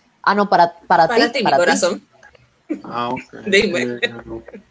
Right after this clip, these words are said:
Speaker 3: mm, yo lo siento, como que te digo, eh, yo, por ejemplo, me llega una idea, a veces me río solo pensando en la idea y la gente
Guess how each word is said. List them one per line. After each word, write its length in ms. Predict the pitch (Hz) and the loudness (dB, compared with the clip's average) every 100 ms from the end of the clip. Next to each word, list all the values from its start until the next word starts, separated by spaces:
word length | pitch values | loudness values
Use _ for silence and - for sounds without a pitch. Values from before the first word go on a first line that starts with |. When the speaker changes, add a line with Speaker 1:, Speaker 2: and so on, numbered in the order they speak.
| - 196 _ - _ _ _ - | -20 -20 _ -20 _ _ _ -14
Speaker 3:
mm, 680 | 127 120 120 120 117 117 117 | -10 -6 -6 -8 -10 -10 -6
yo 100 | 131 | -4
lo 200 | 143 143 | -2 -4
siento, 600 | - - 165 175 165 139 | -8 -6 -4 -4 -6 -6
como 320 | 131 127 127 | -2 -2 -4
que 120 | 135 147 | -6 -6
te 200 | 196 160 | -4 -2
digo, 500 | 123 120 123 123 120 | -2 -2 -6 -6 -8
eh, 200 | 120 120 120 123 _ _ _ _ _ _ _ _ - - - _ 123 | -10 -14 -16 -18 _ _ _ _ _ _ _ _ -20 -20 -20 _ -12
yo, 240 | 135 143 | -8 -6
por 200 | 185 185 | -6 -6
ejemplo, 380 | 165 165 156 160 151 | -6 -10 -10 -10 -8
me 100 | 147 | -8
llega 180 | 147 156 | -8 -8
una 160 | 151 | -8
idea, 420 | 151 185 165 180 - _ _ _ _ _ _ _ | -8 -8 -10 -12 -16 _ _ _ _ _ _ _
a 100 | 120 | -8
veces 260 | 123 123 139 | -8 -8 -10
me 120 | 143 | -12
río 260 | 143 139 131 | -10 -10 -10
solo 360 | - 160 131 | -12 -10 -10
pensando 420 | 127 120 127 127 135 | -12 -12 -12 -12 -12
en 60 | |
la 60 | 127 131 | -12 -12
idea 140 | 143 120 | -12 -12
y 40 | |
la 120 | 117 | -14
gente 200 | 113 113 | -14 -12